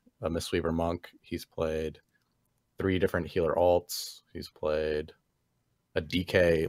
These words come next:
last expansion. Like, you, you move your good players to the class that you need, and you recruit good, good players. And you always wanna recruit the best players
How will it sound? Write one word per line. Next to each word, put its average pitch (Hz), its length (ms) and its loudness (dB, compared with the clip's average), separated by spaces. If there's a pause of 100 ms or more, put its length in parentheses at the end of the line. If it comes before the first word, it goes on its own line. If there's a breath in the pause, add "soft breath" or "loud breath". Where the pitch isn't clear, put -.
last 85 300 2
expansion. 85 760 -2
Like, 85 360 -4
you, 107 400 0
you 120 480 6
move 143 360 12
your 113 120 10
good 120 200 6
players 104 380 8
to 101 60 -6
the 90 80 -2
class 98 280 2
that 85 120 -2
you 85 80 -8
need, 92 220 -2
and 87 80 -2
you 85 100 -4
recruit 113 260 -2
good, 69 160 -6 (220)
good 101 120 -2
players. 80 380 -2 (500 loud breath)
And 87 80 0
you 92 100 8
always 110 220 10
wanna 95 220 4
recruit 87 420 -2 (920)
the 95 100 2
best 101 260 6
players 85 480 4